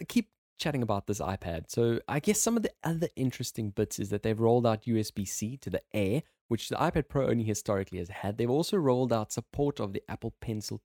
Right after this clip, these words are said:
two, which for me in my review video of the iPad Pro was actually a reason to get it, 'cause the second generation Apple Pencil two is really, really good.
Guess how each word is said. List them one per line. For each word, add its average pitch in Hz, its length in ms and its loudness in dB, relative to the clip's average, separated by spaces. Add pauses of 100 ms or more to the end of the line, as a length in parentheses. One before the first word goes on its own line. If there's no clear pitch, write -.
two, 226 300 6 (300)
which 151 140 4
for 175 120 0
me 214 220 2
in 151 180 0
my 135 100 4
review 127 380 2
video 101 260 2
of 92 80 -2
the - 60 -4
iPad 98 400 -2
Pro 113 160 2
was 117 160 0
actually - 320 0
a 180 40 6
reason 139 280 4
to 139 100 -4
get 185 200 4
it, - 140 0 (340)
'cause 131 160 -2
the 143 200 4
second - 360 0
generation 123 500 2
Apple 117 220 -4
Pencil 113 440 -6
two 110 460 0
is 113 320 0 (100)
really, 107 460 6
really 98 300 2
good. 117 300 4